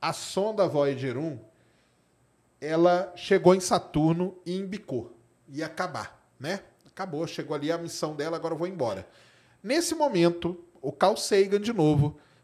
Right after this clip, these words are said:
teve a brilhante ideia. Qual foi a ideia dele? Super sensacional, cara. Aí é que tá, o cara tinha umas ideias muito loucas. Ele falou o seguinte: vamos virar, presta atenção,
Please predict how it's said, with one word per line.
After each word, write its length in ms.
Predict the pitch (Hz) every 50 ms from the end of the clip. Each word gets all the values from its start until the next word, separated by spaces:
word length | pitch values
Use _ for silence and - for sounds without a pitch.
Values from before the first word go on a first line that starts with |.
| _ _ _
teve 420 | - 170 196 202 175 202 208 - -
a 80 | - 185
brilhante 720 | 175 190 202 202 185 165 180 220 254 269 254 - - 262
ideia. 480 | 214 165 156 156 151 131 110 95 82 - - _ _ _ _ _ -
Qual 160 | - 202 214
foi 160 | - 214 202
a 40 | 196
ideia 320 | 190 165 175 175 180 170
dele? 260 | 170 165 160 156 143 123
Super 640 | - - - - - - 254 247 247 - - 151 -
sensacional, 920 | - - 208 214 214 - - 220 - - - 240 214 180 147 143 120 -
cara. 180 | - - - - - - - - - - _ _ _ _ _ _ _
Aí 300 | - 180 180 180 202 226
é 40 | 226
que 120 | 226 -
tá, 200 | - - 143 127
o 80 | 120 123
cara 260 | - - 190 190 202
tinha 260 | 190 - - 190 196
umas 200 | 208 208 202 185
ideias 240 | 185 165 165 180 170
muito 180 | 175 180 - 196
loucas. 320 | 156 127 117 - - - - -
Ele 140 | 160 170 170
falou 180 | - 180 185
o 40 | 185
seguinte: 520 | 185 - 185 156 139 120 110 - - - _ _ _ _ _ _ _ _ _ _ _ _ _ _ _
vamos 760 | - 117 120 120 147 220 294 311 320 339 320 254 - - 156 131 - -
virar, 540 | 107 147 226 285 254 160 143 156 170 - - -
presta 300 | - 165 196 - - 320
atenção, 440 | 285 - - - 143 101 87 -